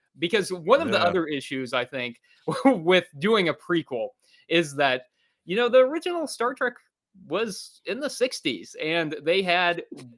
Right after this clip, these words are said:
Speaker 1: the, the way they
Speaker 2: That
Speaker 1: envisioned futuristic technology in the sixties. I think it's hard to
Speaker 2: Yeah.
Speaker 1: come back and do a prequel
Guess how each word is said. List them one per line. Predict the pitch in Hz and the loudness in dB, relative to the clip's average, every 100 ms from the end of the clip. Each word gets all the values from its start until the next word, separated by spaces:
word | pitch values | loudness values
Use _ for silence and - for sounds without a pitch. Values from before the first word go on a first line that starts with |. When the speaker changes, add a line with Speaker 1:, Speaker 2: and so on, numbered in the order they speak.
| _ 143 | _ 2
Speaker 1:
the, | 170 175 175 160 143 | 2 4 0 -4 -4
the | 160 | 0
way | 202 | 2
they | 226 208 180 | 4 4 2
Speaker 2:
That | |
Speaker 1:
envisioned | 151 139 196 156 196 185 175 - | -2 0 2 2 2 -2 -6 -4
futuristic | 220 202 214 208 208 196 | -4 -2 -2 -2 -2 -4
technology | 214 196 185 190 208 165 196 175 | -4 -2 0 0 0 -2 -4 -4
in | 180 | -6
the | 165 | -4
sixties. | 190 190 - 104 101 - | -6 -8 -10 -12 -10 -4
I | 190 | -2
think | 254 | -2
it's | 294 - | -6 -6
hard | 214 226 | -2 2
to | - | 4
Speaker 2:
Yeah. | 117 | 2
Speaker 1:
come | 175 | 2
back | 160 160 | 0 0
and | 156 | -2
do | 156 | -4
a | 139 | -4
prequel | - 208 196 131 117 | -4 -6 -2 -2 -2